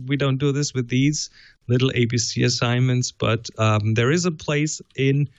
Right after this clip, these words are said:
the Flickr group where you can post your photos, where you can discuss them and kind of, yeah, just advance your photography by,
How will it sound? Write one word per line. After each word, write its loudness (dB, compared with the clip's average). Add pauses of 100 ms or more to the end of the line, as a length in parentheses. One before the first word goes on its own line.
(440)
the 2
Flickr 0
group 2
where 2
you 2
can 0
post 0
your 0
photos, 0
where -4
you -6
can -6
discuss -2
them 2
and -2
kind 0
of, -4 (460)
yeah, 0 (280)
just 0
advance 2
your 0
photography -2
by, 0